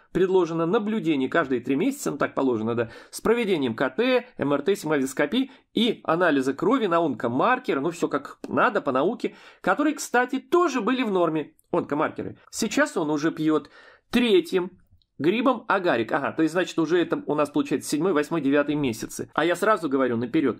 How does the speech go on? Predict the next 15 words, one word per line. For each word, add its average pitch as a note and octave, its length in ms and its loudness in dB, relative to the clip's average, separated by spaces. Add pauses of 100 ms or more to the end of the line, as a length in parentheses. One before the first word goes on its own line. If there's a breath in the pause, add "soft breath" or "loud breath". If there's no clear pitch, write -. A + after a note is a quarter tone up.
Грибная F#3+ 440 2
терапия, F#3+ 420 0
ну, F3+ 80 0
как E3 220 -2
и D3+ 40 4
другие E3 320 0
вспомогательные C#3 800 0
меры, F#3 400 0 (160 loud breath)
важные, A2 540 -2 (420 loud breath)
которые D#3+ 300 0
каждая C#3 420 2
отдельно D3+ 380 0
усиливает B2 500 0
другую, B2 380 0
да, F#3+ 220 0